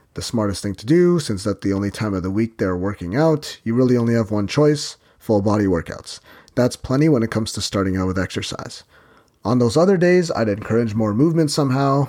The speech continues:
Maybe that means walking on their lunch break, maybe joining classes at the gym could be a good move. But if you're seeing them twice or three times a week, it only makes sense to train a full body split so that they're hitting those muscles more times per week. Frequency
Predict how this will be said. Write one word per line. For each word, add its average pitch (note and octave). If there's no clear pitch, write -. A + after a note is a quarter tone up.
Maybe G#2
that G2+
means G#2+
walking A2
on A2+
their G2
lunch A#2+
break, E2+
maybe F#2+
joining A2
classes C3
at C#3
the C3+
gym C3+
could G2+
be G2
a F#2
good F#2+
move. F#2
But B2+
if B2+
you're E3
seeing F#3+
them F3
twice C#3
or G2
three C#3+
times C#3+
a A#2
week, A2+
it C3
only E3
makes D3
sense C3+
to -
train A2
a F#2
full G2+
body G2
split -
so B2+
that A#2+
they're A#2
hitting C#3
those A#2+
muscles A2+
more G2+
times G2+
per G#2+
week. F#2+
Frequency F#3